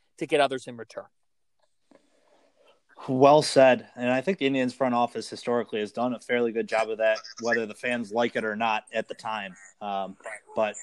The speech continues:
Speaker 2: so Frank got disconnected from us for some reason, but we'll, I know you're a busy guy, John. We'll let you enjoy your time, uh,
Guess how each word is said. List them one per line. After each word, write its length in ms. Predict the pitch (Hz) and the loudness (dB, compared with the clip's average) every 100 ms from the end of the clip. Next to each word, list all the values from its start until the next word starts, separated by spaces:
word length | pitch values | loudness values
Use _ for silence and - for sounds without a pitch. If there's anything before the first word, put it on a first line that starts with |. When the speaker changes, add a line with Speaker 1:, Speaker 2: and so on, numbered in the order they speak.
| - _ | -20 _
Speaker 2:
so 360 | - 131 123 113 | -4 -2 0 -2
Frank 340 | - 151 208 | -4 0 2
got 180 | 196 160 | 2 0
disconnected 540 | 156 - 143 143 131 - | -2 -8 -8 -8 -10 -10
from 160 | 135 | -8
us 100 | 127 | -8
for 120 | - | -12
some 280 | - 139 127 | -4 -2 0
reason, 380 | 127 120 123 120 - | -2 -2 -4 -8 -4
but 100 | 120 | -2
we'll, 220 | 131 151 | 2 2
I 160 | 131 139 | 2 2
know 140 | 143 | 2
you're 200 | 131 127 | 2 2
a 40 | 120 | 2
busy 260 | 120 120 | 0 -2
guy, 220 | 113 117 110 | 0 2 2
John. 260 | 117 113 | -2 -2
We'll 140 | 120 123 | -2 -4
let 120 | 117 | -4
you 120 | 113 | -6
enjoy 340 | 110 110 113 | -6 -4 -2
your 180 | 113 110 | -2 -4
time, 380 | - 113 107 107 _ _ _ _ _ _ _ 104 | -8 -8 -8 -10 _ _ _ _ _ _ _ -4
uh, 300 | 101 98 | -2 -2